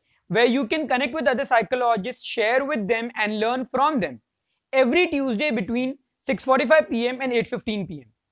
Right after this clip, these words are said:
This is a highly engaging and interactive support group where each week we discuss a case or a concept, understand how to address specific challenges that clients visit a psychologist for, and discuss the different ways of working with these issues.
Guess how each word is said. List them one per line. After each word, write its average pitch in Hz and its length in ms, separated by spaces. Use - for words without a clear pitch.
This 262 260
is 311 160
a 320 100
highly 262 380
engaging 233 560
and 214 140
interactive 226 420
support 214 420
group 233 240
where 214 400
each 294 320
week 254 320
we 233 140
discuss 202 380
a 240 100
case 220 360
or 226 200
a 302 80
concept, 220 540
understand 294 500
how 294 120
to 294 160
address 226 400
specific 233 460
challenges 233 400
that - 160
clients 220 400
visit 247 300
a 302 60
psychologist 220 640
for, 175 260
and 233 220
discuss - 540
the 339 120
different 247 420
ways 247 200
of 262 140
working 208 420
with 190 220
these 214 160
issues. 135 320